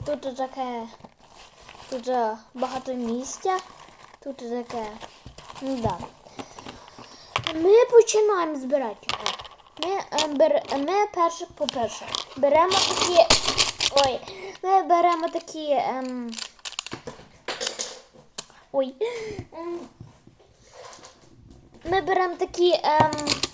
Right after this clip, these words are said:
як це їх звати? Карандаші, такі карандаші. І такий маленький обризок, огризок. Ну, ми їх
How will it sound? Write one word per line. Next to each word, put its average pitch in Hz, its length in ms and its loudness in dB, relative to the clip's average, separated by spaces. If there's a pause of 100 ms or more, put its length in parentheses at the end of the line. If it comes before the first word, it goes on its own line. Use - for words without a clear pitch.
(160)
як 277 220 -8
це 269 120 -12
їх 226 240 -8 (200)
звати? 240 600 -10 (1160)
Карандаші, 370 640 -2
такі 247 600 -6
карандаші. 247 680 -2 (600)
І - 40 -10
такий 277 340 -10
маленький 247 720 -6 (720)
обризок, 262 580 -4 (640)
огризок. 254 800 -2 (440)
Ну, 427 200 -4 (360)
ми 311 160 0 (720)
їх 302 300 -4